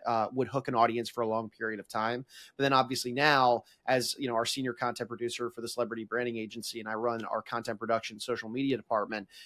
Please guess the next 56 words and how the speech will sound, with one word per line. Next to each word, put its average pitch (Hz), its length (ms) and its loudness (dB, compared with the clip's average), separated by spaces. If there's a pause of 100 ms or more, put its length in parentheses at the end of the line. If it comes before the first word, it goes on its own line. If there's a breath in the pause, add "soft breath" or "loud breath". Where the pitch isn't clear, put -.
(120)
this 151 240 2
is 135 100 -6
the 143 120 -2
type 135 200 6
of 123 80 -10
conversation 120 480 -2
I'm 113 80 -4
having 117 220 0
a - 20 -2
lot 110 260 4
with 113 100 -14
the 113 40 -20
clients 113 380 -4
that 104 80 -2
I 123 100 6
work 156 240 2
with 143 140 -2
regularly, 131 640 0 (240 soft breath)
as 120 160 -4
well 127 180 8
as 117 140 0
the - 80 -6
strategy 135 420 8
that 127 100 2
we 123 200 -2
implement 117 420 -4
into 120 220 -4
their 113 140 -2
social 117 280 -6
media 131 240 -2
process. 107 460 0 (200 loud breath)
And 131 140 0
yes, 143 220 6
authoritative 156 680 4
content 120 480 -2 (220 soft breath)
is 127 240 -6
at 127 240 8 (320)
kind 139 160 0
of 113 80 -2
the 120 40 -10 (120)
forefront 113 400 0
of 95 100 -8
it. 95 160 -8
So 156 160 8
what 147 340 6
is 143 380 0
authoritative 120 600 2
content? 110 320 -2
What 120 80 0
does 123 100 -4
it 120 60 -2
look 107 160 -4
like? - 180 -2
Well, 131 380 6 (1040 soft breath)
it 175 140 12
is, 185 340 10